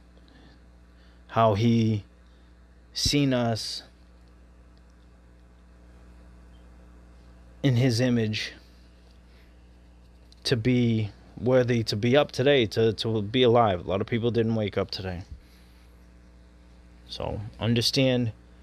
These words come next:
your worth and be well with it. In Jesus' name, God bless you all. Good night. We'll catch you later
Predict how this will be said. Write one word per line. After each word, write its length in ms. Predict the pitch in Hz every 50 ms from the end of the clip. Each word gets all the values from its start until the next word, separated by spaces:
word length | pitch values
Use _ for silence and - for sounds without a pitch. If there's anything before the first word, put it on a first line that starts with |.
| - - - - - - - - - - - - - - - - - - - - - - - - - - - - - - - - - - -
your 220 | - 104 135 143 143
worth 480 | 131 120 107 101 107 104 - - - - - - - - - - - - - - - - - - - -
and 160 | - 110 113
be 100 | 107 113
well 260 | 107 101 98 98 101 92
with 160 | 90 - -
it. 120 | 78 64 - - - - - - - - - - - - - - - - - -
In 120 | - 98 92
Jesus' 320 | 104 110 107 98 101 101
name, 300 | 107 107 98 98 95 87 - - - - - - - - - _
God 200 | - 87 101 98
bless 240 | 107 113 110 104 -
you 100 | 117 113
all. 200 | 110 110 107 101 - - - _ - - - -
Good 120 | - 104
night. 280 | 113 113 107 101 101 - - - - - - - -
We'll 120 | - - -
catch 280 | - 120 107 95 -
you 60 | 104 107
later 320 | 110 107 104 98 92 90